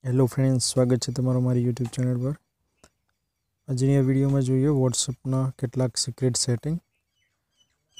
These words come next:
તો વીડિયોને શરૂ કરતા પહેલાં જો તમે અમારી ચેનલ પર પહેલી જ વાર વિઝિટ કરી હોય તો ચેનલને સબસ્ક્રાઇબ કરવાનું ન ભૂલતા અને બાજુમાં આપેલ બેલ આઇકોનને પણ પ્રેસ કરવાનું ન ભૂલતા, જેથી તમને લેટેસ્ટ અપડેટ મળતી રહે. તો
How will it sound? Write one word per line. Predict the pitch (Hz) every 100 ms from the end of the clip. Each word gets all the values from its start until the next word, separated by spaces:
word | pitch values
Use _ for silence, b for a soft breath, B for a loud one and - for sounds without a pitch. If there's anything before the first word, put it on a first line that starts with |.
| - _ _ - - _ -
તો | 131 131 127 131 151 _ 143
વીડિયોને | 131 131 135 135
શરૂ | 139 127
કરતા | 131 123 131
પહેલાં | 135 131 135
જો | 127 127
તમે | 127 127 131 135 -
અમારી | 135 135 123
ચેનલ | 131 131
પર | 127 127 120 _ _ _ -
પહેલી | 123
જ | 120
વાર | 131
વિઝિટ | 120 113 127
કરી | - 127
હોય | 127
તો | 117 127 123
ચેનલને | 131 127 127
સબસ્ક્રાઇબ | 120 117 - 127 123
કરવાનું | 131 131 135
ન | 127
ભૂલતા | 127 123
અને | 131 131
બાજુમાં | 123 117 127 123
આપેલ | 123
બેલ | 123 120 120
આઇકોનને | 117 123 127
પણ | 123
પ્રેસ | 120 127 -
કરવાનું | - 120 120
ન | 123 120
ભૂલતા, | 120 113 135
જેથી | 123 120 123
તમને | 131 135
લેટેસ્ટ | 123 120 135 -
અપડેટ | 123 127 127 - -
મળતી | 131 123 113 123
રહે. | 117 147 - _ _ _ _ _ -
તો | 123 123 131